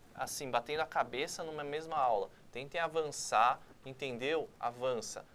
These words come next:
Avança porque eu considero que esse primeiro momento é como se fosse uma fase um, a primeira fase dos estudos. Você, é, conseguir matar todo o material,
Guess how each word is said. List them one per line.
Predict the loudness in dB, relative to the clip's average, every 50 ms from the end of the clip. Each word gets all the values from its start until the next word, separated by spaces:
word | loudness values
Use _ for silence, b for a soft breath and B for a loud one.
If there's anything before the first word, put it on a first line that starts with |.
| -10 -6
Avança | -4 -2 -2 -2 -2 -2 -4 -6
porque | -8 -8 -10 -8 -6 -6 -6 -8 B B B B B
eu | -10 -8
considero | -6 -6 -6 -4 -2 -2 -2 -2
que | -4 -6
esse | -8 -8 -8
primeiro | -10 -6 -4 -4 -4 -2
momento | -4 -4 -2 -2 -4 -4 -4 -6
é |
como | -8 -8 -8 -8
se | -8
fosse | -6 -6 -6 -6
uma | -4 -4 -6
fase | -4 0 4 8 8 8 8 6 2 -4 -4
um, | -4 -4 -6 -8 -10 -14 -16 -14
a | -14 -12
primeira | -10 -8 -4 -2 2 2 2 2
fase | 0 -2 0 4 6 8 8 6 4 2 -6 -12 -14 b b b b
dos | -8 -8 -8 -6
estudos. | -6 -8 -10 -10 -8 -10 -8 -8 -10 -10
Você, | -8 -8 -6 -6 -6 -4 -4 -4 -6 -6 b b b b b b -10 -4
é, | -4 -4
conseguir | -2 -2 -6 -8 -6 -8 -8 -8 -8 -6 -6 -8 -8 -8 -12 -4 2
matar | 2 4 4 2 2 4 8 8 8 8 6 4 -2
todo | -6 -6 -4
o | -2
material, | -4 -4 -4 -6 -10 -8 -6 -4 -4 -4 -6